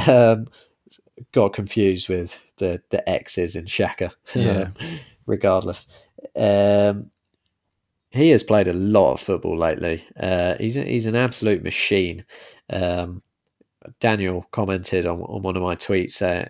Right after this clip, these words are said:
Speaker 1: the other day saying he's probably the best engine at Arsenal. And, and that's something that's really hard to argue with, isn't it?
Speaker 2: Yeah, I mean, even thinking about it, you know, he has spent a little bit of time on the sidelines for Arsenal, but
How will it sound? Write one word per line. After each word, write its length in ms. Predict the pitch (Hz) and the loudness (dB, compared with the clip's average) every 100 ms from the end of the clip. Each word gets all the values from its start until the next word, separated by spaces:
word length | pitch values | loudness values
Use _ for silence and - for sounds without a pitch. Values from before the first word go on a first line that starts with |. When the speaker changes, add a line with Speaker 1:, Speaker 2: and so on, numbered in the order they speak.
| - | -2
Speaker 1:
the 140 | 98 | 0
other 160 | 90 90 | 0 0
day 180 | 90 | 0
saying 340 | 90 71 78 - | 0 -2 -4 -6
he's 140 | 90 98 | -10 -2
probably 340 | 127 110 95 | 0 2 0
the 100 | 87 | -2
best 400 | 92 101 90 - | -4 -2 -2 -4
engine 460 | - 95 92 92 82 - | -6 -6 -6 -6 -8 -6
at 280 | 90 87 98 | -6 -4 -2
Arsenal. 500 | 90 87 87 82 - - - - _ _ | -2 -4 -10 -12 -14 -20 -20 -20 _ _
And, 280 | - 107 - | -6 -6 -6
and 140 | 117 | -4
that's 180 | 131 147 | -4 -4
something 240 | 127 95 | -4 -6
that's 200 | 90 95 | -8 -6
really 180 | 113 120 | -2 -2
hard 220 | 95 98 | 0 -2
to 120 | - 85 | 0 0
argue 340 | 92 117 90 | 2 2 0
with, 160 | 82 80 | -2 -2
isn't 200 | 101 117 | -2 -4
it? 140 | 82 _ - | -6 _ 2
Speaker 2:
Yeah, 320 | 143 104 95 - | 2 2 -2 -2
I 100 | 107 | 2
mean, 400 | 107 107 104 104 _ - - - _ _ - | 4 4 2 -4 _ -20 -20 -20 _ _ 4
even 240 | 143 151 | 6 6
thinking 320 | - 113 104 | 2 0 0
about 220 | 92 87 | 0 2
it, 180 | 95 - - | 0 -2 -2
you 120 | 101 | -2
know, 240 | 90 92 - _ | 0 -4 -6 _
he 240 | - - 156 | -6 2 4
has 140 | 143 | 4
spent 400 | - - 101 98 - _ _ _ _ | 0 -2 0 -2 -6 _ _ _ _
a 40 | 160 | -2
little 240 | 139 147 | 0 2
bit 120 | 117 90 | 2 0
of 160 | 85 | -4
time 400 | - 82 87 113 113 - _ - | -8 -6 -4 -6 -8 -18 _ -4
on 180 | 92 87 | -2 0
the 60 | 85 | -2
sidelines 520 | 82 78 85 85 85 | -6 -6 -4 -6 -4
for 120 | 87 | -2
Arsenal, 420 | 90 - 113 127 - | -2 -2 -6 -8 -4
but 220 | 113 - | -6 -6